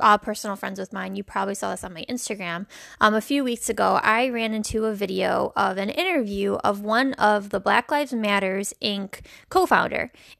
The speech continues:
and her name is Patrisse Cullors. And I hope I'm saying that right. If I'm saying it wrong,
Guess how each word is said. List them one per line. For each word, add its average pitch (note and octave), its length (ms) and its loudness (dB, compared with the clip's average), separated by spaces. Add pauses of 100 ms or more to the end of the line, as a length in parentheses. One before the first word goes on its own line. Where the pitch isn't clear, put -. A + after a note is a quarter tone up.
and A3 320 4
her C4 180 2
name A#3 320 0
is G#3 420 0
Patrisse B3+ 520 -4
Cullors. - 680 -4 (420)
And A3 380 4
I G#3 100 2
hope A#3+ 320 2
I'm A3 140 2
saying F3 300 -8
that D#3+ 200 -8
right. - 260 -8
If - 240 -8
I'm F3 280 -6
saying C#4 300 0
it - 80 -2
wrong, A3+ 380 2